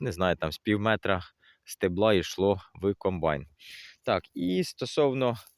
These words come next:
е, врожайності, орієнтовно зараз з того, що ми вже, е, зважили, орієнтовно по дві з половиною тонни з гектара, але ж залишилося там ще трошечки дорахувати, і буде остаточний показник.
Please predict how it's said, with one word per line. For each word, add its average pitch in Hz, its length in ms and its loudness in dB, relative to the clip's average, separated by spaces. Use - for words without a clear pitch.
е, 113 360 2
врожайності, 147 880 -2
орієнтовно 135 600 4
зараз 120 320 4
з - 100 -10
того, 117 240 4
що 113 180 -2
ми 110 140 0
вже, 104 300 2
е, 98 180 -4
зважили, 135 640 0
орієнтовно 120 640 2
по 113 220 4
дві 110 260 0
з - 60 -2
половиною 107 600 2
тонни 104 340 0
з - 80 -6
гектара, 160 500 2
але 107 220 2
ж 101 120 -6
залишилося 101 760 2
там 104 180 0
ще - 140 -2
трошечки 101 500 0
дорахувати, 123 720 0
і - 160 -2
буде 123 280 2
остаточний 104 840 2
показник. 95 720 0